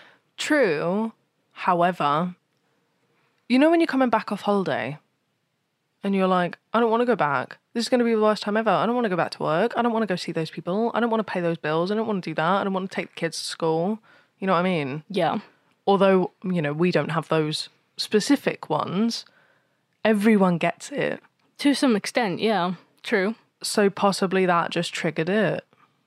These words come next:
Speaker 2: Potentially, yeah. Well, there's also the idea in that, you know, that she was so stressed, so she did reach for the alcohol because she was like, "This is fine, it'll just take the edge off." But I just have a hard time believing that she would do that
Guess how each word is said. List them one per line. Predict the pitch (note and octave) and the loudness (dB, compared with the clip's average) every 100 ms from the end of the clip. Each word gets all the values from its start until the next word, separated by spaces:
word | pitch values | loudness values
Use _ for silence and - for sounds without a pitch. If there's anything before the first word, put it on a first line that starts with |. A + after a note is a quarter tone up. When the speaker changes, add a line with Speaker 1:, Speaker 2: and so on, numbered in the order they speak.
| _ _ _ _ | _ _ _ _
Speaker 2:
Potentially, | - - G3 - F#3+ F#3+ | -10 -4 -4 -2 -4 -4
yeah. | G3+ F#3 F#3 - _ _ _ - | -2 -4 -4 -10 _ _ _ -2
Well, | A3 G#3 - _ _ _ _ _ _ _ G3 | 2 2 -2 _ _ _ _ _ _ _ -4
there's | A3+ G#3+ | 0 2
also | A#3 B3+ | 2 2
the | G#3 F#3 | 0 0
idea | F3+ F3+ F3+ F3 - | 0 0 0 -2 -4
in | - G#3+ G#3 | 0 2 2
that, | D#3+ - - - _ | -2 -4 -6 -10 _
you | A3+ | -6
know, | F#3+ | -2
that | F3 F#3 | -2 -4
she | G#3 | -6
was | F#3 - | -4 -2
so | G3+ | -4
stressed, | F#3 - F3+ F3+ - | -4 -2 -2 -2 -10
so | - - F#3+ | -6 -4 -2
she | - | -4
did | G3 A#3+ G3 - - | -2 -2 -2 -10 -6
reach | F3 - | -6 -4
for | D3 | -4
the | |
alcohol | D3+ D#3 - D#3+ | -4 -4 -8 -10
because | D#3 - F#3 | -10 -12 -10
she | F3 | -8
was | F3+ | -6
like, | F3+ | -6
"This | - F3+ | -6 -10
is | G3 | -10
fine, | - F3 F#3 | -6 -4 -4
it'll | E3+ | -4
just | F3 - | -8 -10
take | F3+ - | -12 -6
the | F3+ | -4
edge | G3 | -2
off." | F3 D#3+ - - - _ | -4 -6 -8 -18 -20 _
But | - G3 | 0 2
I | G3 | 0
just | G#3 G3+ | -2 -2
have | A3+ | -2
a | G3+ | -2
hard | G#3 G3+ | 0 0
time | - F#3+ | 0 -2
believing | F#3+ F#3 F#3 F#3 | 0 -2 -2 -2
that | F3+ - | -4 -6
she | F#3+ | -6
would | F#3 E3+ | -8 -2
do | G3 | 0
that | F3+ E3 - | 2 0 -2